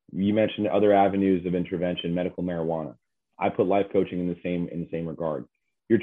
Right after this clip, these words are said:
trying these different resources to not really treat the root cause of what's going on, but to kind of maintain your symptoms. And a primary care physician or provider will look at you and say, "Okay, you have anxiety. You know what? Let's give you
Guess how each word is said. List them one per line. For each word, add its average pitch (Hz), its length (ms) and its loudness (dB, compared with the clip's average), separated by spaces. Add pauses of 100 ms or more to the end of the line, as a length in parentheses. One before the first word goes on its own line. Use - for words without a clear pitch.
trying 170 340 2
these 107 240 4
different 101 380 0
resources 90 680 2 (140)
to 95 60 -2
not 151 260 -4
really 127 240 4
treat - 300 -2
the 98 80 0
root 98 240 2
cause 123 340 -4
of 98 80 0
what's 87 200 -2
going 87 280 -4
on, 90 180 -2
but 95 160 -2
to 101 80 -2
kind 131 200 -6
of 110 60 -2
maintain 107 760 -2
your 82 140 -2 (100)
symptoms. 110 400 -8 (440)
And 110 160 -2
a 110 100 2
primary 143 480 0
care 117 400 4 (180)
physician 101 500 0
or 85 160 -2
provider 90 680 0 (460)
will 104 220 8
look 156 220 4
at 110 140 6
you 98 220 6
and 90 160 -2
say, 87 120 0
"Okay, 101 260 0
you 92 160 4
have 98 160 2
anxiety. 98 460 0
You 123 100 -2
know 120 100 -4
what? 131 220 -2
Let's 131 240 -2
give 123 140 2
you 110 100 2